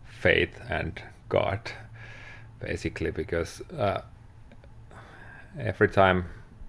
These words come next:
things like thing-, this happened, I mean, sad, but also beautiful, amazing things happen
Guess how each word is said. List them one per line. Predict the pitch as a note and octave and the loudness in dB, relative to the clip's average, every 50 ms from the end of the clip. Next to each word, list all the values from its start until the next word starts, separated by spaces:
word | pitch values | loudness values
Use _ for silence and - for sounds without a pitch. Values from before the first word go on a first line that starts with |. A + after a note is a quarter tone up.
| - - - - - - - - - - - - - - - - - - - - - | -14 -14 -16 -16 -16 -16 -16 -16 -16 -16 -16 -16 -16 -18 -18 -18 -18 -20 -18 -6 2
things | - G2 F#2+ - - | 4 4 4 8 10
like | F#2 E2+ - - - | 10 10 10 8 6
thing-, | F2+ F2 F2+ F2+ F2 - - - - - - - - - - - - | 6 8 6 6 2 -2 -12 -14 -14 -14 -14 -14 -14 -14 -14 -10 -2
this | - - F2 D#2+ - - | 2 2 2 2 2 4
happened, | - F#2 F2 - - E2 - - - - - - - - - - - - - - - - - - - - - | 8 8 8 8 6 2 2 2 -2 -6 -8 -10 -12 -16 -18 -18 -18 -18 -18 -20 -20 -20 -20 -18 -14 -8 -6
I | - E2+ | -4 -2
mean, | E2 E2 E2 D#2+ D#2+ D#2+ - - - - - - - - | 0 2 2 2 0 -2 -4 -8 -14 -20 -18 -18 -16 -12
sad, | - - - - E2 E2+ E2+ F2+ F2+ - - - - - | -8 -2 4 8 10 10 10 10 8 4 -2 -10 -4 4
but | - F2+ F2+ | 6 8 10
also | F2+ F2+ F#2 F#2+ - - - F#2+ F#2 F#2 G2 G#2 - - - - - - - - - - - - - | 10 8 8 6 4 4 4 6 6 6 4 2 -6 -14 -18 -20 -20 -20 -20 -20 -20 -20 -20 -16 -12
beautiful, | - - - A#2 G#2+ F#2 F2 - - F2 E2 D#2+ - - - - | -4 4 8 10 10 10 10 8 8 6 6 6 4 -4 -8 -4
amazing | G2+ F#2 F#2 F#2 G2 - - E2 D#2+ | 0 4 6 6 6 6 4 -2 -2
things | E2 D#2+ - - - - - - - - - - - - - - - - | -2 -4 -6 -6 -8 -12 -16 -18 -18 -18 -20 -20 -18 -18 -18 -14 -6 0
happen | - E2 - - E2 D#2 D#2+ | 0 0 2 2 0 -2 -2